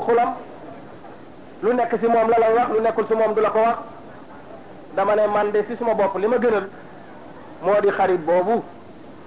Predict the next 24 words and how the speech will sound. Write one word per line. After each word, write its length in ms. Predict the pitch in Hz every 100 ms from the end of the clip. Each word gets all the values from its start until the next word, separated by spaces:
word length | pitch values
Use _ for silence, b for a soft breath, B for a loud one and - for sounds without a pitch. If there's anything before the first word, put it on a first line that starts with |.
| -
Waaye 240 | 170 202 208
du 80 | 220
xarit 240 | 226 214
boo 140 | 196 208
xam 180 | 233 240
ne 80 | 240 240 - - - - - - - -
yaakaar 380 | 403 226 226 220
naa 100 | 226 226
ne 100 | 233
léegi 320 | 233 254 247
mu 80 | 240 240
wax 140 | 208
la 80 | 220
lu 100 | 226
nekk 160 | 220 214 208
ci 60 |
xolam 280 | 233 214 208
wala 160 | 226 233
mu 80 | 240
wax 140 | -
la 80 | 240
dëgg. 200 | 240 214 214 - - - - - - - -
Teraangaam 540 | 220 208 208 202 208
mu 60 | 202